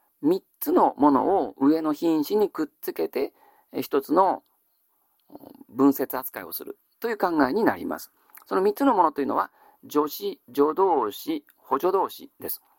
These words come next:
えー、助詞、助動詞、補助動詞を、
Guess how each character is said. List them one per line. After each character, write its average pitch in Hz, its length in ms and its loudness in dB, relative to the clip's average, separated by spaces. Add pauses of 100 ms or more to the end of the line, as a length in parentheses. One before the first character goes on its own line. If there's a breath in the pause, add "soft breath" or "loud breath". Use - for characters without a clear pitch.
(1040 soft breath)
え 120 100 -8
ー、 123 60 -6
助 151 120 -2
詞、 165 200 -6
助 156 180 -2
動 165 220 0
詞、 151 120 -10
補 147 180 -4
助 160 120 -2
動 165 240 0
詞 - 160 -8
を、 190 200 2